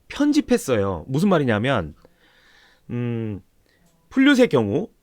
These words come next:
저 지금 제 손이 어떻게 보이나요? 저도 왼손잡이처럼 보이-, 저 오른손잡이거든요? 근데 왼손잡이처럼 보이죠? 여러분 보시기 어떤가요?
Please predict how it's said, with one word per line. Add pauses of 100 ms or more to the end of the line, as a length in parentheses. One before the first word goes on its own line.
(100)
저
지금
제
손이
어떻게
보이나요? (800)
저도
왼손잡이처럼
보이-,
저
오른손잡이거든요? (360)
근데
왼손잡이처럼
보이죠? (360)
여러분
보시기
어떤가요?